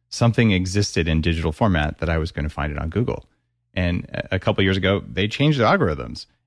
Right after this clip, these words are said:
And now most of the information about how biology works is, I, I'll call it suppressed, filtered out. I, it's probably on there somewhere on page twenty, but I can't find it anymore.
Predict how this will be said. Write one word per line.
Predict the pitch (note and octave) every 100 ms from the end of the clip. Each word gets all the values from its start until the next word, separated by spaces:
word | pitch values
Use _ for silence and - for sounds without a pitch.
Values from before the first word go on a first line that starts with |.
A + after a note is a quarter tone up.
| _
And | F#2 F#2 F#2 F2+ - -
now | F#2+ A2+ D3 A#2
most | D#2+ G2 A2 B2+ -
of | G#2+ A2
the | G#2+
information | - G2 F#2 F#2+ - F#2+
about | E2+ D#2+ - -
how | F#2 E2+
biology | D#2 D#2+ F2 E2+ F2
works | E2 B2+ - -
is, | - F2+ G#2 - _ _
I, | F2+ - -
I'll | - F#2+
call | - F2+
it | E2+
suppressed, | - D#2 - - C3 - - -
filtered | _ D#2+ D2+ D#2
out. | D2+ G#2+ A3 -
I, | - -
it's | -
probably | - D#3 C3+
on | C#3+
there | C#3
somewhere | - E3+ C3
on | G2 G2
page | A2 G2+
twenty, | - C3 G#2+ F2+
but | A#2
I | B2
can't | F#3+
find | - G#3+
it | A2
anymore. | D#2+ - -